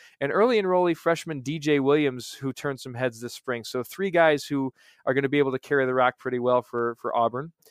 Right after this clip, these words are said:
Uh, wide receivers are going to be very deep. Seth Williams is a guy that kinda leads that group, but, uh, Matthew Hill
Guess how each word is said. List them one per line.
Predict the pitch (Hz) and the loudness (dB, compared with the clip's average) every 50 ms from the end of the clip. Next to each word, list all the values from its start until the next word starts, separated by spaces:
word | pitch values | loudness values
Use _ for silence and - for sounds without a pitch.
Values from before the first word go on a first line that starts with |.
| _ _ - _ _ _ - | _ _ -20 _ _ _ 0
Uh, | 135 127 127 127 | 2 4 4 4
wide | 131 160 185 190 180 | 4 4 4 4 0
receivers | 165 - - 180 190 196 226 233 190 - - - _ | -4 -6 -6 -6 -6 -4 -4 -6 -6 -8 -14 -4 _
are | 147 139 | -2 0
going | 135 147 147 143 139 | 0 -2 -2 -2 -6
to | 135 | -6
be | 123 139 135 135 135 135 135 139 - _ _ 131 135 | -2 -2 0 0 0 -2 -4 -6 -10 _ _ _ -6
very | 120 135 135 135 131 117 | -2 0 2 2 0 -2
deep. | - - 135 170 196 - | -4 -4 -4 -4 -4 -6
Seth | - - - 175 175 - - | -12 0 2 2 2 2 2
Williams | 147 156 160 165 170 156 143 | 2 2 2 2 0 -2 -6
is | 143 135 | -8 -8
a | 139 127 | -6 -2
guy | 135 139 135 135 | 0 2 2 2
that | 123 131 | 0 -4
kinda | - - 135 127 | -6 -6 -6 -6
leads | 120 120 131 143 147 135 131 | -4 -4 -4 -4 -4 -2 0
that | 143 143 135 135 | 0 0 0 0
group, | _ 139 143 156 151 _ _ _ _ _ _ _ _ _ | _ -2 -2 -2 -2 _ _ _ _ _ _ _ _ _
but, | 147 143 - - | -2 -2 2 2
uh, | 135 123 120 117 117 | 4 4 4 4 4
Matthew | 135 151 170 165 - 151 131 | 2 0 0 0 -2 -6 -2
Hill | 117 156 165 180 190 190 190 | 2 4 4 4 4 0 -4